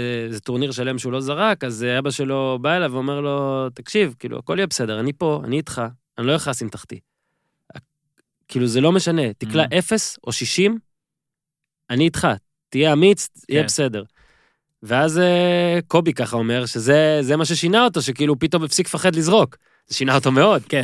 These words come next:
Speaker 2: מאוד.
Speaker 1: אה, וגם בסוף הוא גם עוקץ, הוא אומר, "כן, אז עדיף לקלוע שישים."
Speaker 2: <laughs>
Speaker 1: ואגב, שישים גם זה ספוילר,
Speaker 2: כן.
Speaker 1: אבל, אה, אז זה, אתה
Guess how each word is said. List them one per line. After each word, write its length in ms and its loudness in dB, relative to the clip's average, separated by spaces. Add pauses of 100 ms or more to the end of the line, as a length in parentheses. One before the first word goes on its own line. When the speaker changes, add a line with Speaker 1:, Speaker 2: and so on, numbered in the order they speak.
(120)
Speaker 2:
מאוד. 240 -8
Speaker 1:
אה, 260 -4
וגם 280 2
בסוף 320 2
הוא 80 0
גם 120 4
עוקץ, 360 2
הוא 100 6
אומר, 260 4
"כן, 180 2
אז 100 0
עדיף 200 0
לקלוע 220 0
שישים." 400 -2 (280)
Speaker 2:
<laughs> 280 -10
Speaker 1:
ואגב, 580 -2
שישים 360 -4
גם 120 -6
זה 140 -4
ספוילר, 340 -4
Speaker 2:
כן. 40 -10
Speaker 1:
אבל, 300 -4
אה, 680 -6
אז 80 -8
זה, 480 2 (260)
אתה 120 -6